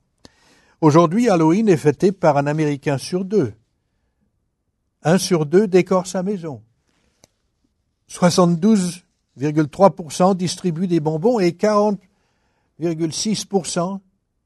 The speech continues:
se déguise. Il dépense en moyenne soixante-deux dollars par personne, ce qui représente un total de huit milliards de dollars.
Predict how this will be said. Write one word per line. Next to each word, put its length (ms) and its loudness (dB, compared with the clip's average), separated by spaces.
se 140 -8
déguise. 640 -8
Il 160 0
dépense 420 6
en 80 6
moyenne 460 2
soixante-deux 760 2
dollars 340 0
par 200 -2
personne, 420 -4
ce 120 -8
qui 160 -6
représente 560 -4
un 80 -2
total 480 -6
de 80 -16
huit 320 -10
milliards 560 -8
de 100 -14
dollars. 560 -12